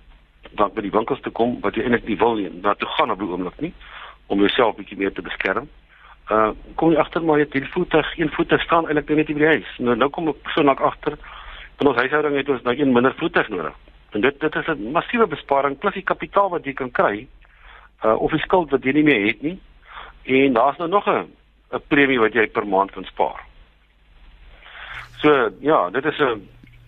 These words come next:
daar's 'n klomp goed wat, wat ek dink die pandemie nou gedoen het,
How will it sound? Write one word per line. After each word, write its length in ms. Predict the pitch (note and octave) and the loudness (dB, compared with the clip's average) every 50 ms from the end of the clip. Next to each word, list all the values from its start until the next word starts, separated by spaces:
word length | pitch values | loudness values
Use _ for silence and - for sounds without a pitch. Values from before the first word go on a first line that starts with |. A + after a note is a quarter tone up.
| - G#2+ | -2 2
daar's 240 | G#2 A2+ C3+ C#3 D#3 | 4 4 4 2 0
'n 100 | D3 - | -6 -2
klomp 220 | G#3+ A3 G#3 - | 0 0 0 0
goed 180 | - F3 D3+ A#2+ | -4 -8 -2 0
wat, 160 | B2 A2+ - - - - | 0 -2 -2 -4 -8 -4
wat 180 | B2+ A#2 - A#2 | -2 -2 0 0
ek 120 | G#2+ A2 | -2 -2
dink 120 | D3+ C#3+ | -2 -4
die 80 | C#3+ C#3+ | -4 -2
pandemie 420 | - D3 C3 G2+ G#2+ B2+ C3+ C#3 | -2 -2 -2 0 -2 0 0 2
nou 140 | C3+ B2+ B2 | 2 2 0
gedoen 300 | - A#2 G2 A#2 D#3 D3 | 0 -4 -4 -2 0 0
het, 220 | A2 G#2 - - | 0 0 -2 -4